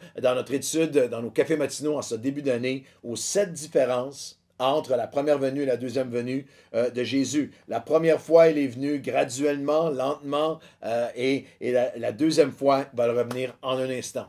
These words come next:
Personne ne connaît l'heure, le jour, le moment, mais il vient en, en un instant. Alors, sois prêt. La deuxième,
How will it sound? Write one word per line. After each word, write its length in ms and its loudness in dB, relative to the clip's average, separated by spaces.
Personne 340 -2
ne 60 0
connaît 300 -2
l'heure, 360 0
le 120 -2
jour, 360 -2
le 100 -2
moment, 400 -2
mais 60 -4
il 100 -8
vient 240 -6
en, 220 -10
en 240 -2
un 140 4
instant. 420 -2
Alors, 160 -8
sois 460 -2
prêt. 380 -2
La 140 0
deuxième, 640 2